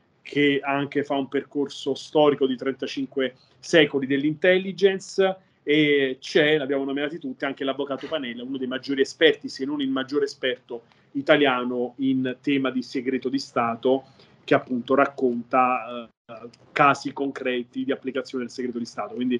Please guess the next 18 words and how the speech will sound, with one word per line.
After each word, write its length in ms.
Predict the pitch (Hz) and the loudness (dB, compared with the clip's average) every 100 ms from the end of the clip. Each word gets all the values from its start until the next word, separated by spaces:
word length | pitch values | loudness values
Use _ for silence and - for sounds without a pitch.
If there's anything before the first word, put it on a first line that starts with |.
| - _ _ | -4 _ _
diciamo, 240 | 135 151 | 4 6
ripeto, 280 | 151 156 156 | 8 8 6
un 120 | 143 | 4
testo 340 | 139 160 151 151 | 4 4 4 0
che 100 | 139 | 2
va 120 | 139 | 0
bene 320 | 147 147 135 | 2 0 0
sia 180 | - 147 | -2 -4
per 140 | 143 | -2
appassionati, 840 | 139 - 131 - 143 147 151 147 135 | -4 -4 -10 -6 -6 -4 -4 -4 -8
sia 240 | - 139 | -4 -2
per 220 | 139 127 | -2 -4
chi 260 | - 147 151 | -2 -2 -2
per 160 | - 139 | -4 -4
la 80 | 139 | -4
prima 220 | 143 143 | -2 -2
volta 640 | 143 151 147 - 147 143 - _ _ _ _ | 2 4 2 2 0 0 -4 _ _ _ _
vuole 480 | 143 147 147 143 139 | -2 2 4 4 0